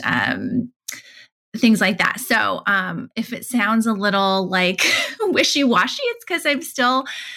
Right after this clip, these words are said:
definitely getting used to talking about, uh, my story with alcohol. But I'm also really, um, interested and excited about talking about it because,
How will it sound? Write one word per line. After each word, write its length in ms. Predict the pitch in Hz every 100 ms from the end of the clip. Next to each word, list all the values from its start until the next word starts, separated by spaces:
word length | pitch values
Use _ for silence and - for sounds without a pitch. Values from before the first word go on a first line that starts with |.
| - _ -
definitely 640 | 233 240 240 233 - 233
getting 340 | 202 202 208 196
used 320 | 185 - -
to 80 | -
talking 420 | - 170 - 214
about, 640 | - 165 156 240 - - -
uh, 320 | 202 196 190
my 160 | 190 190
story 480 | 170 175 160 175 240
with 160 | 269 -
alcohol. 680 | 175 170 185 151 165 269 381 - - - - -
But 240 | 262 247 -
I'm 280 | 247 247
also 440 | 240 214 226 240 226
really, 880 | 208 208 208 208 214 214 214 214 - -
um, 540 | 196 190 180 175 170 -
interested 880 | 233 226 - 226 - - 220 208 196 -
and 640 | 202 196 190 190 185 180 - - -
excited 640 | - - 185 208 240 254
about 300 | 254 254 -
talking 400 | 240 247 254 247
about 260 | 247 247 247
it 220 | 247 247
because, 640 | 208 - 214 190 185 -